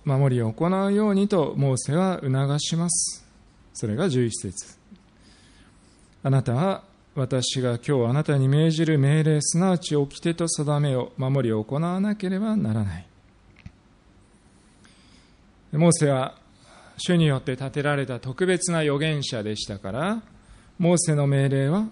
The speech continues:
それは神ご自身の命令に他なりませんでした。もちろんこれも律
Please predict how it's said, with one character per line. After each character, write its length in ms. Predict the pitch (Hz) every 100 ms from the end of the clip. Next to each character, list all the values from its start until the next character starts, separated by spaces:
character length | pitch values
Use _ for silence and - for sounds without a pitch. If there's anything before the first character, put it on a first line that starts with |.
| -
そ 160 | - 139
れ 100 | 123
は 140 | 120
神 280 | 120 165 160
ご 120 | 135
自 120 | 139
身 320 | 214 220 240 196
の 120 | 156
命 240 | 143 139
令 220 | 135 135
に 120 | 143 202
他 260 | 127 131
な 120 | 117
り 100 | 113
ま 140 | 107 107
せ 180 | 104 107
ん 120 | 90
で 140 | 90
し 120 | 95
た。 220 | - - - _ - _ _ _ _ - - - - - - - - - _ _ - -
も 120 | 180 202
ち 100 | 262
ろ 80 |
ん 60 | 202
こ 100 | 202
れ 60 | 214
も 160 | 202
律 200 | 165 156